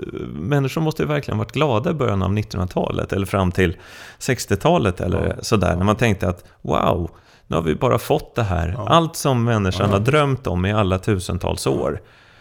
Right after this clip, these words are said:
Speaker 2: Ja.
Speaker 1: Att bli mättade, att bli värmda,
Speaker 2: Ja.
Speaker 1: att, att kunna förflytta sig.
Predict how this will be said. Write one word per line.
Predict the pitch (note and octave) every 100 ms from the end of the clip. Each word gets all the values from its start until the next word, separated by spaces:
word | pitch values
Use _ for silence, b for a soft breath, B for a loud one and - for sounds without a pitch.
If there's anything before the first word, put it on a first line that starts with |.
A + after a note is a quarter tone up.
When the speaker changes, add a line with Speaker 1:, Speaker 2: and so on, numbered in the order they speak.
| B B B B
Speaker 2:
Ja. | F#2+ F#2
Speaker 1:
Att | B2+
bli | A2
mättade, | G#2 G2+ - _ - F#2 F2+ F#2+ F#2 F2+ F2+
att | F#2+ F#2+ -
bli | G2+ F2+ G2
värmda, | F#2 G#2+ G2+ F2+ E2 E2 F2
Speaker 2:
Ja. | F#2 F2+ F2 F2 -
Speaker 1:
att, | F2+ F2+ -
att | G2+ -
kunna | F#2+ F#2+
förflytta | G2+ - G2 G2 - - F#2+
sig. | F#2 F#2 F2+ E2+ E2+ A2+